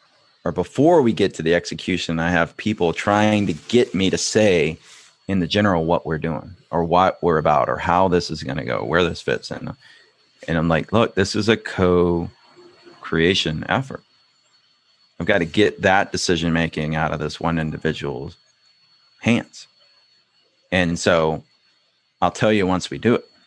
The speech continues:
And it's creating that approach,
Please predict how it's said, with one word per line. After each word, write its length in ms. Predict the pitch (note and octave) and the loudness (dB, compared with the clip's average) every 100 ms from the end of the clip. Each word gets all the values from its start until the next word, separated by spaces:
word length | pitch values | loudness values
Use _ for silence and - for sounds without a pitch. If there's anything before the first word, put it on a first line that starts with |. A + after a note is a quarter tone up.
| _ _ _ _ _ _ _ _ _ _ | _ _ _ _ _ _ _ _ _ _
And 120 | F#2 | -2
it's 140 | F#2 - | -2 -4
creating 760 | - G#2 G2+ A2 B2+ A2+ G2 | -4 0 4 6 6 4 2
that 640 | F2+ F#2+ G2 G2+ G2 F#2 _ | 2 4 4 4 2 0 _
approach, 840 | E2 - - G#2 E2 A#1 - - | -8 -6 0 2 2 -4 -12 -14